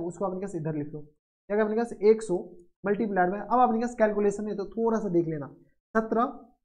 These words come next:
और कुछ भूलना मत, एक सौ सत्रह, दो, तेरह, ग्यारह, दस, सत्रह multiplied by दो, multiplied by तेरह, multiplied by ग्यारह, multiplied by दस, यही है ना। तो एक, दो, तीन, चार, पाँच, छः, यही बचा है, देख लो। तो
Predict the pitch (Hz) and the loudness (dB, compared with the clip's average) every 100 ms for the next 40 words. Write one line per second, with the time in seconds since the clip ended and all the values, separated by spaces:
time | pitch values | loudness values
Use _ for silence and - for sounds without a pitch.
0 | - 190 226 202 170 214 226 226 233 - | -4 -2 0 0 4 4 4 0 -2 -8
1 | - _ _ - 233 240 - 254 - - | -20 _ _ 4 4 6 2 -4 -4 -12
2 | - 214 214 226 277 - 180 170 220 240 | -2 -2 0 -2 -2 -6 0 4 6 4
3 | 226 196 214 226 170 170 175 170 135 - | 4 4 4 2 0 2 2 -2 -6 -10
4 | - - - 202 208 214 254 - 202 233 | -20 -20 -8 -6 -2 -2 -2 -4 0 2
5 | 214 214 226 196 180 220 - - - 185 | 2 2 2 2 0 -4 -6 -20 -12 -4
6 | 196 220 214 208 220 220 185 202 240 - | 0 2 2 2 0 0 0 0 -6 -12
7 | - 185 202 208 214 208 226 185 170 180 | -10 -4 -2 2 2 2 -2 -4 2 4
8 | 190 214 175 190 202 196 180 208 156 - | 4 0 -4 -2 0 2 0 0 -2 -6
9 | - 170 214 226 254 - - - _ 175 | -4 -2 0 0 -2 -10 -20 -20 _ -2
10 | 180 180 208 220 - - 180 202 220 - | 0 2 0 0 -8 -2 0 0 -2 -4
11 | 196 208 220 - 180 180 202 - 165 185 | -4 -4 -6 -6 -2 -2 -2 -4 -4 -6
12 | - - 123 - - - _ 208 208 202 | -8 -12 -10 -12 -16 -20 _ 0 0 0
13 | 202 180 185 214 - - _ _ - | 0 0 0 -6 -10 -20 _ _ -6